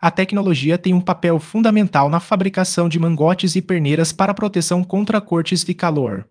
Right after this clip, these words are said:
As inovações incluem novos materiais que oferecem maior resistência e durabilidade. Por exemplo, o uso de fibras Kevlar e aramida proporciona proteção eficaz contra cortes, enquanto tratamentos térmicos aumentam a resistência ao calor.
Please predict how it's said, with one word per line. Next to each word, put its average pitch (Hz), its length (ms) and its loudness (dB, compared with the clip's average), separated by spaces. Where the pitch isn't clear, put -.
As 131 160 0
inovações 175 640 2
incluem 196 400 2
novos 175 340 4
materiais 180 540 2
que 202 100 0
oferecem 185 420 2
maior 196 360 4
resistência 196 760 2
e 190 80 0
durabilidade. 147 920 0
Por 165 120 0
exemplo, 185 500 2
o 185 140 -2
uso 208 160 2
de 185 100 0
fibras 175 360 -2
Kevlar 170 520 0
e 175 120 -2
aramida 185 420 2
proporciona 180 680 0
proteção 190 520 0
eficaz 196 460 0
contra 196 360 0
cortes, - 600 -4
enquanto 143 300 -4
tratamentos 180 640 0
térmicos 170 520 0
aumentam 175 460 2
a 147 40 2
resistência 180 640 0
ao 156 100 0
calor. 135 540 -2